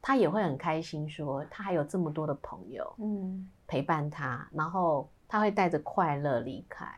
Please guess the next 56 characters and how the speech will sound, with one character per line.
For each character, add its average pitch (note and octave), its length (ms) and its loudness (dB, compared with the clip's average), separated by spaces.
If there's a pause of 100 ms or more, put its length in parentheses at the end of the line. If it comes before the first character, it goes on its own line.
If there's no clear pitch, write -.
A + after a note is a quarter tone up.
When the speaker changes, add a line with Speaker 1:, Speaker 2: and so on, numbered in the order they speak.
(220)
Speaker 2:
嗯。 G3 240 0
Speaker 1:
所 B3+ 160 4
以 - 20 4
我 A3+ 160 6
觉 D3+ 180 0
得 D3+ 240 0
是， D#3 540 -4 (180)
反 D#3 120 -2
而 C#3+ 120 0
是 F3+ 140 0
比 E3+ 100 -4
较 D3 140 -6
好 - 240 -10
的 - 80 -16
模 - 260 -20
式。 - 360 -12
Speaker 2:
而 B3 80 2
且 A#3+ 140 0 (180)
我 F3 180 -2
认 A3+ 200 2
为 E3 140 0
其 E3 160 -8
实 E3+ 80 -4
他 F3+ 140 -6
们 D#3+ 180 -8
会 F3 240 -2 (260)
理 D#3+ 240 -2
解， - 360 -6
他 A#3 160 4
们 A#3 100 6
会 A#3+ 80 4
理 G3 180 2
解 E3+ 300 2 (120)
我 E3+ 100 -4
们 E3+ 120 -6
现 G#3 160 -6
在 G3 60 -6
正 F#3+ 100 -4
在 F3 160 -8
做 - 220 -8
什 - 160 -20
么。 - 260 -20 (160)
Speaker 1:
是 D3+ 220 -4
啊。 C#3+ 140 -2
Speaker 2:
对 C#3 80 -6
啊。 D3+ 100 -10 (480)
Speaker 1:
所 C4 140 -2
以 C4 40 4
我 F3+ 120 4
觉 E3 160 0
得 E3 160 0
说， F3+ 680 0 (720)
希 C#4+ 220 -2
望 C4+ 160 4
就 B3+ 100 4
是， F#3+ 720 6